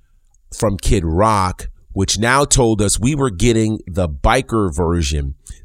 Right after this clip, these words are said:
the A B A version of The Undertaker.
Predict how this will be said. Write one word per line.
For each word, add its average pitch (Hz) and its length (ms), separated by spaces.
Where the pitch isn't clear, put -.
the 123 300
A 143 240
B 147 320
A 139 260
version 101 680
of 95 180
The 104 160
Undertaker. 92 840